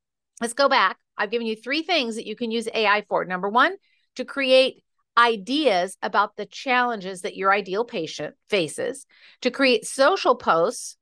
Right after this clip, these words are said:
from those ideas. And you could, I don't even have this in, you know, included, but it's also an email,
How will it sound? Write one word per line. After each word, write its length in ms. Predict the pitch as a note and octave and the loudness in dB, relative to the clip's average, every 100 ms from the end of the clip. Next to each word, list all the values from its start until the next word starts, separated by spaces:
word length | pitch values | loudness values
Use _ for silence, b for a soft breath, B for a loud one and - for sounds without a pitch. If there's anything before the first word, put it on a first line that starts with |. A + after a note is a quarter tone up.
| _ | _
from 260 | B3+ A3+ | 2 2
those 240 | G3+ F#3+ F3+ | 2 -2 0
ideas. 720 | F#3+ F3 E3 D3+ E3 A3 - - | -2 -2 -4 -6 -6 -8 -10 -4
And 120 | G3+ | -4
you 80 | G3+ | -2
could, 160 | G#3+ - | -2 2
I 80 | G3+ | 4
don't 160 | G#3+ | 4
even 160 | G3+ F#3+ | 2 -2
have 140 | F#3 | -4
this 180 | E3+ D#3+ | -4 -6
in, 140 | - G3+ F#3+ - _ | -6 -4 -4 -10 _
you 120 | G3 F3+ | -8 -4
know, 120 | D#3+ | -4
included, 480 | E3 - D#4 F#3+ E3+ | -4 0 2 2 0
but 140 | F3+ - | -2 -6
it's 160 | G#3 - | -8 -2
also 240 | A3 A#3 G#3+ | -2 2 0
an 160 | F#3 | 0
email, 520 | G#3 C4 G3 C3 D3+ | -2 0 0 0 -4